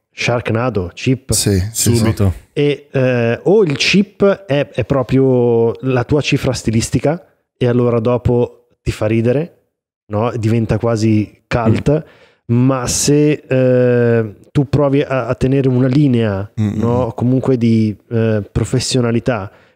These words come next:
Speaker 1: e poi ci sono delle scivolate, allora lì soffri di più.
Speaker 2: Sì, ma guarda, lì, su quello è un-, è un-, una cosa su cui abbiamo toccato molte volte. Eh, per me, cioè, la, il mio stile fotografico è nato dal fatto che non avevo soldi.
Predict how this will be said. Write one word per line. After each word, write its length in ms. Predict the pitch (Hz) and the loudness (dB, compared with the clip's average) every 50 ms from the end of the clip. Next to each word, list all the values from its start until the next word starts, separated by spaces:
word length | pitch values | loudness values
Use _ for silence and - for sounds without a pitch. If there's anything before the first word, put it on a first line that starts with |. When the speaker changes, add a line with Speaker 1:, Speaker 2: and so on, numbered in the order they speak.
| _ | _
Speaker 1:
e 100 | - 113 | -6 -4
poi 220 | - - 139 135 123 | 0 0 0 0 0
ci 80 | - | -2
sono 200 | - - 131 123 | -2 -2 0 0
delle 180 | 110 110 107 113 | 0 0 -2 -2
scivolate, 920 | - - - 120 127 139 139 123 117 113 - - 131 127 127 139 156 - _ _ _ _ _ _ _ | -2 -2 -2 0 0 0 0 0 -2 -6 -2 -2 0 0 0 -2 -4 -6 _ _ _ _ _ _ _
allora 440 | - 120 120 120 120 117 117 120 120 | -6 -4 -2 0 0 2 2 0 0
lì 340 | 120 113 117 120 123 127 - - | 0 2 2 2 0 0 -4 -8
soffri 540 | - - - 131 117 - - - - 117 110 | -16 -6 -4 -4 -4 -4 -4 -4 -2 -2 0
di 120 | 107 107 | -2 -2
più. 200 | - - 107 92 - _ _ _ _ _ _ | 0 0 -2 -2 -2 _ _ _ _ _ _
Speaker 2:
Sì, 320 | - 98 98 101 101 101 113 _ _ - | -6 -2 0 0 0 0 -2 _ _ -6
ma 160 | 123 127 117 | -4 -4 -4
guarda, 500 | 110 73 104 113 139 117 - 101 131 123 123 123 | -6 -8 -8 -6 -4 -4 -4 -6 -8 -8 -6 -2
lì, 240 | 131 131 254 220 127 | -2 -2 0 0 -2
su 100 | - 143 | -4 -2
quello 640 | - 151 151 151 160 156 135 127 120 110 104 104 92 | 0 0 0 2 2 2 2 2 2 2 2 2 2
è 80 | 101 | 2
un-, 140 | 104 107 113 | 0 0 0
è 40 | 104 117 | 0 0
un-, 680 | 117 113 110 110 110 110 110 107 110 110 107 110 113 110 117 110 104 107 107 | 0 2 2 2 4 4 4 4 2 2 0 -2 -6 -6 -4 -4 -2 0 0
una 100 | 110 110 | -2 -2
cosa 180 | - 120 120 117 | 0 0 0 0
su 120 | - - | 0 -2
cui 120 | - - 113 | -4 -4 0
abbiamo 180 | 107 113 117 | 0 0 0
toccato 340 | - - - - 110 - 117 | -2 -4 -2 -4 -2 -2 -2
molte 420 | 107 110 - - 117 117 107 - | -4 -2 -4 -2 -2 -2 0 0
volte. 360 | 104 107 107 104 101 98 - 110 - - - - - - - _ - | 0 0 0 0 0 0 -2 -4 -4 -6 -12 -14 -16 -18 -20 _ -6
Eh, 440 | - 117 110 110 107 107 110 104 101 | -2 -2 0 2 2 2 0 0 0
per 140 | - 131 123 | 0 0 2
me, 600 | 131 147 135 110 104 104 104 113 113 - _ _ | 2 2 2 2 0 0 0 -2 -2 -4 _ _
cioè, 180 | - - 110 107 | -4 -2 0 0
la, 120 | 101 107 | 0 0
il 200 | 110 139 120 113 | 0 0 0 2
mio 420 | 117 120 123 135 143 143 139 139 139 | 4 4 4 4 2 2 2 2 0
stile 340 | - - - - 135 131 127 | 0 -2 -2 0 0 0 2
fotografico 840 | - - 113 113 113 113 107 104 - - 107 110 120 113 120 131 - | 0 0 0 0 2 2 0 0 0 -2 -2 0 2 2 2 0 0
è 80 | - 120 | -2 0
nato 300 | 113 113 113 117 - - | 0 2 0 0 0 -2
dal 140 | 113 117 107 | -2 -2 -2
fatto 260 | - - 120 - - 120 | -2 -2 -4 -2 -2 -2
che 80 | 110 | 0
non 160 | 110 107 104 101 | 0 2 2 2
avevo 220 | 101 101 98 95 | 2 2 0 0
soldi. 440 | - - 104 87 85 - 76 - | 0 -2 -2 -2 -2 -2 -4 -6